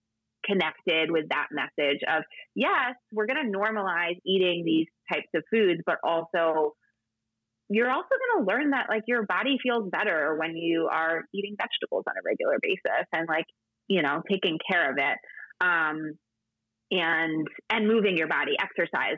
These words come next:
all of the, you know, whether it's food or exercise. So I think that's definitely one category of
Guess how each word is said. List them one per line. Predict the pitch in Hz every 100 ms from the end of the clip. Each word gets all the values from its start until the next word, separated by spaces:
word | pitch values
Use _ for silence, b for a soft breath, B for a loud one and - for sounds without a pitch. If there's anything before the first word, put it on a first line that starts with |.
| -
all | 196 185
of |
the, | 175
you | 190 175
know, | 151
whether | 165 185 175 160
it's | 151 -
food | 160
or | 156
exercise. | 143 - 135 - 123 110 -
So | 208
I |
think | 262 294 b b b _ -
that's | 226 254 -
definitely | 269 247 214
one | 175 170 170 -
category | 165 160 160 156 156
of | 147